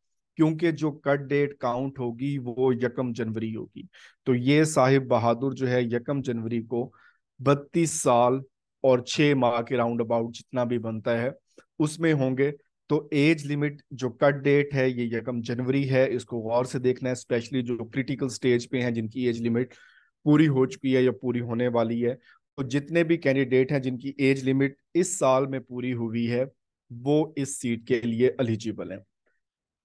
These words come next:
उसके बाद पेपर, पेपर इसमें चार होंगे, English Essay and Composition, उर्दू Essay and Composition, उसके बाद एक एमसीक्यूज़ बेस जैसे पहले आया था,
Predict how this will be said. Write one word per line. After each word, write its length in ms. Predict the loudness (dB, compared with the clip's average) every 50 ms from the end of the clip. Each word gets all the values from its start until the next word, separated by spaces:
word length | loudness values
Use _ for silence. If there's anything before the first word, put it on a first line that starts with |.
| _ 0
उसके 220 | 0 2 4 4
बाद 160 | 4 4 4 4
पेपर, 300 | 2 4 6 4 4 4
पेपर 380 | 4 4 2 4 4 4 2 2
इसमें 220 | 2 0 -2 -2
चार 320 | 0 4 4 6 6 6 6
होंगे, 360 | 4 0 0 0 -2 -2 -2
English 280 | 0 -2 -2 -2 0 -2
Essay 300 | -2 0 0 -2 -2 -2
and 80 | -2 -4
Composition, 600 | -4 -4 -4 -4 -4 -4 -4 -4 -4 -6 -6 -6 -8 -12 _ _ _ _
उर्दू 320 | 0 0 0 2 4 4 4
Essay 240 | 4 4 2 -2 -2
and 80 | 0 -2
Composition, 600 | -4 -2 0 0 0 0 0 -4 -2 -4 -6 -6
उसके 240 | -6 -10 -4 -2 0
बाद 240 | 4 4 4 4 2
एक 160 | 0 -2 -2 -4
एमसीक्यूज़ 540 | -4 -4 -4 -6 -8 -6 -2 -2 -2 -2 2
बेस 360 | 4 4 4 4 4 -2 -8 -10
जैसे 300 | -4 -4 -2 -2 -2 -4
पहले 380 | 0 0 2 2 4 4 6 6
आया 260 | 6 6 6 4 2
था, 220 | 2 -2 -6 -8